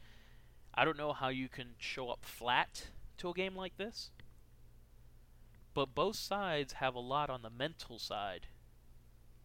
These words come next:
Uh, there's a lot of mental aspects they have to account for. With Florida, it's managing expectations, taking care of business, fueling the fucking hatred of the rivalry,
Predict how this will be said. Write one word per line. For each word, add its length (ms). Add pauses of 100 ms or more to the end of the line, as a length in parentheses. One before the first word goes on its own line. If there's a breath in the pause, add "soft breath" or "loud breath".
(800)
Uh, 140
there's 180
a 60
lot 180
of 100
mental 320
aspects 440
they 60
have 120
to 80
account 400
for. 240 (880)
With 140
Florida, 440
it's 320 (600 loud breath)
managing 480
expectations, 960 (800)
taking 300
care 180
of 80
business, 560 (340)
fueling 760
the 80
fucking 380
hatred 460
of 100
the 100
rivalry, 760